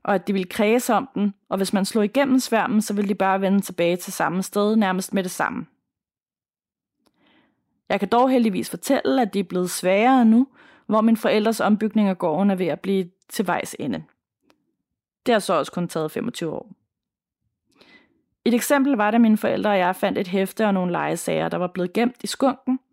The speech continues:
en slags rum mellem taget og indervæggene. Efter vi fjernede dem, er aktiviteten blevet minimal. Med alt det her i tankerne, så er jeg kommet frem til, at negativ åndelig aktivitet har været knyttet til vægge, gulve og lofter med mere på gården,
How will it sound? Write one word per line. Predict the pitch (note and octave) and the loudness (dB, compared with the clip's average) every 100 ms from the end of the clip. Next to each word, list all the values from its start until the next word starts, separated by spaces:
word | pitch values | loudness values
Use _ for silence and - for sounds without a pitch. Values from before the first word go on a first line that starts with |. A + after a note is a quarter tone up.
| _ _ - _ _ _ | _ _ -20 _ _ _
en | A#3+ A3 | 2 2
slags | B3 A3+ A3+ | 2 0 -2
rum | B2+ | 0
mellem | G3+ F3+ G#3+ | 0 0 -2
taget | - E3 F#3 | 0 0 2
og | F3+ | 0
indervæggene. | - F3 E3 E3 - - - _ _ _ _ _ _ _ _ _ _ _ _ _ _ _ _ _ | -2 -4 -4 -6 -6 -12 -14 _ _ _ _ _ _ _ _ _ _ _ _ _ _ _ _ _
Efter | A#3 A#3+ D4+ | -2 2 2
vi | C4+ | 2
fjernede | - A3 A3+ A#3 | 2 2 4 2
dem, | G#3 G#3 | 2 2
er | |
aktiviteten | G3+ G3+ G3+ F#3+ A#3 G#3 G#3+ | 0 -2 -6 -2 -2 0 0
blevet | G#3 G3 | 0 2
minimal. | F#3 F#3 D#3 - _ _ _ _ _ _ _ _ _ _ _ _ _ - | 2 0 -2 -6 _ _ _ _ _ _ _ _ _ _ _ _ _ -2
Med | G#3+ | 2
alt | A#3+ A#3 | 2 2
det | A3+ | 0
her | F#3 | 0
i | - | -2
tankerne, | - G3 B3 C4+ B3 | -2 0 4 4 4
så | A3+ | 0
er | |
jeg | A3 | -2
kommet | A3+ G3+ G3+ | 0 -2 0
frem | G#3+ G#3+ | 0 0
til, | G#3+ G#3+ | 0 -2
at | G3 | 0
negativ | F#3+ G3+ A#3+ - A3 F#3+ | -2 0 -2 -2 -2 0
åndelig | - G3+ A3 G#3+ G#3+ F#3+ E3+ | 2 4 4 4 2 0 -2
aktivitet | - F3+ F3 C#4 C4 - _ - - | -4 -10 -6 -4 -4 -6 _ -20 -10
har | - B3 | -2 2
været | A#3 | 2
knyttet | A#3 A#3+ A#3 B3+ | 2 2 4 0
til | - F#3+ | -2 0
vægge, | F#3+ G3 A3 B3+ _ - | 2 2 0 -4 _ -2
gulve | F3+ F3+ G3+ G#3+ | 0 0 -2 -4
og | - G3 | -2 0
lofter | F3 - G3+ | 0 -2 -2
med | F#3+ | -2
mere | F3 E3 | -2 -4
på | F3+ | -8
gården, | - G#3+ A3 A#3 | -2 0 2 0